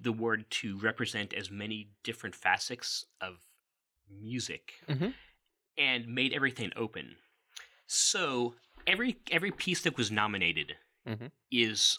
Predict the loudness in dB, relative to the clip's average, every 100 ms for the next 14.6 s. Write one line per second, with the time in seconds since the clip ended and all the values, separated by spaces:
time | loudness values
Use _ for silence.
0 | 0 -2 2 2 2 -8 -10 -2 4 4
1 | 4 -2 -8 -4 0 4 6 6 4 2
2 | 2 -12 _ _ 2 2 2 0 -2 -2
3 | -6 -4 -2 0 -2 0 0 2 2 2
4 | 4 4 4 2 -4 -8 -10 -6 -4 -2
5 | -4 -10 -18 -4 0 0 -2 -4 -8 -16
6 | 0 2 2 2 2 4 6 4 4 2
7 | 0 0 4 4 4 0 4 4 4 -2
8 | 0 2 2 0 0 0 0 -2 0 0
9 | 0 -2 -4 -2 -2 -2 -8 -10 -12 -12
10 | -4 -2 0 -2 -2 -2 -2 -2 -4 -8
11 | -6 -6 -8 -12 -14 -20 -20 _ _ -4
12 | -4 -4 -12 -16 -18 -20 _ _ 0 0
13 | -2 2 6 6 2 -4 -10 _ _ -4
14 | 2 2 2 0 -2